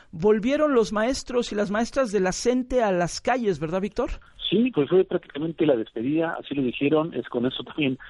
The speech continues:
Speaker 2: para anunciar su
Speaker 1: <laughs>
Speaker 2: periodo vacacional, eh, prácticamente fue la, la, la gira de las diez del ciclo escolar, eh, eh, marcharon, bueno, no, una marcha que no fue muy, muy larga, fue del Metro San Antonio Abad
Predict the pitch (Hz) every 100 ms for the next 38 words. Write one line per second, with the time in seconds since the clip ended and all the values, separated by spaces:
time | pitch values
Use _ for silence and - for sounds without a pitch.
0 | - - 120 117 117 147 139 123 117 113
1 | 104 123 131 135 117 - - 135 190 269
2 | 262 - 208 113 113 113 131 - 127 123
3 | 127 127 135 135 117 - 127 127 107 95
4 | - - 98 95 101 101 - 143 120 110
5 | 110 131 120 - 120 127 110 - 123 185
6 | - - - - 117 110 110 107 107 107
7 | 113 113 110 113 - 143 147 156 - 123
8 | 127 147 175 160 160 151 - 139 - 123
9 | 123 131 127 123 123 117 120 120 127 127
10 | 143 190 - - - 131 123 120 110 123
11 | 117 - 104 107 127 131 131 147